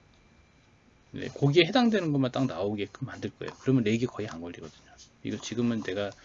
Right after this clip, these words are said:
연결하기 위해서, 예, 블랭크로 둔 건데요. 예, 이렇게 해서, 어, 요거까지 만들어 드리면 기존에 했던 것들이 완전히 아이티화 하는 거죠. 서버를 이용해서 왔다 갔다 하기 때문에.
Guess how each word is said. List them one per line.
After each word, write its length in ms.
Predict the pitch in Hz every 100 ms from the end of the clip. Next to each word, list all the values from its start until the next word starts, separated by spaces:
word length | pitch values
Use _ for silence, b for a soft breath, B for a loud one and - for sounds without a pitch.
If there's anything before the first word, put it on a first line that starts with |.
| B B -
연결하기 460 | 117 117 127 107 95
위해서, 440 | 87 - 113 85 - _ _ -
예, 100 | 90
블랭크로 500 | - 107 113 - 90
둔 180 | - 87
건데요. 320 | 82 82 90 156 - -
예, 100 | 87
이렇게 360 | 90 98 -
해서, 300 | 101 - 165 170 B B B B B
어, 340 | 107 101 98 -
요거까지 600 | 147 151 165 - 175 160
만들어 580 | 156 - 123 156 147 135
드리면 640 | - 107 113 156 139 78 -
기존에 420 | - 147 180 175
했던 340 | 185 - 214
것들이 380 | 190 147 143 139
완전히 540 | 131 87 101 117 135 -
아이티화 680 | - - 143 - - 123 50
하는 360 | - - 98
거죠. 180 | 101 -
서버를 480 | - 170 185 196 156
이용해서 320 | 113 98 85
왔다 220 | 80 - 101
갔다 260 | - -
하기 140 | 117 113
때문에. 280 | - -